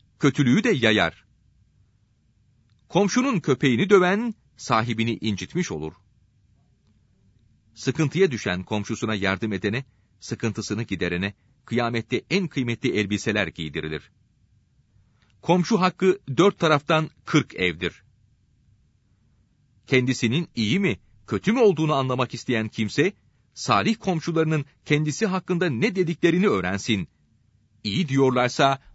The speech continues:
Allah indinde iyi olduğunu anlasın. Evet, salih komşularımız bize iyi birisi diyorlar mı? Her Müslümanın, bilhassa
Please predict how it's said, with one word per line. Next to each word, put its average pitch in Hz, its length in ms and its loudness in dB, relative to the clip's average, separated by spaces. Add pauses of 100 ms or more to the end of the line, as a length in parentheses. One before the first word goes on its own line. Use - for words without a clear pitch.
(140)
Allah 123 300 2
indinde 135 560 0 (260)
iyi 127 200 0
olduğunu 110 580 -2
anlasın. 85 600 -4 (3500)
Evet, 208 380 -2
salih 160 340 0
komşularımız 143 760 -4
bize 110 280 -2 (120)
iyi 135 220 -4
birisi 90 340 -6
diyorlar 85 380 -2
mı? 208 140 -8 (1120)
Her 226 200 2
Müslümanın, 190 520 -2 (240)
bilhassa 160 480 -2